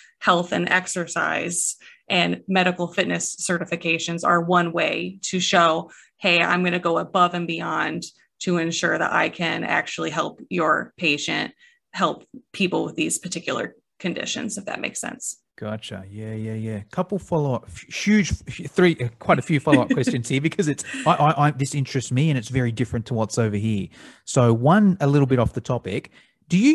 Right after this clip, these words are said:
Speaker 2: use the term G P in the U S A? If I was to say G P, do you know what that means?
Speaker 1: Is that general practitioner?
Speaker 2: Yeah, yeah, yeah.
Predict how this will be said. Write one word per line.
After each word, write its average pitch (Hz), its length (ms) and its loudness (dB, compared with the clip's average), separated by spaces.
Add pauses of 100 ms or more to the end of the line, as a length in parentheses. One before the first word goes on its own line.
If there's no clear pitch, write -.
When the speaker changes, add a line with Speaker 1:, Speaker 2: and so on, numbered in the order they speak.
(120)
Speaker 2:
use 262 140 6
the 214 100 4
term 165 380 4
G 110 260 -2
P 110 500 -6 (240)
in 120 120 2
the 113 100 4
U 110 140 4
S 101 160 0
A? 104 120 0
If - 340 -10
I 135 60 2
was 151 120 4
to - 80 -8
say 120 200 2
G 107 280 0
P, 113 340 -4
do - 140 -10
you 123 40 0
know 110 60 2
what 107 120 0
that 107 140 -4
means? 117 140 -2
Speaker 1:
Is 226 60 0
that 208 200 4
general 190 380 2
practitioner? 214 640 -4
Speaker 2:
Yeah, 135 180 6
yeah, 120 200 2
yeah. 113 240 0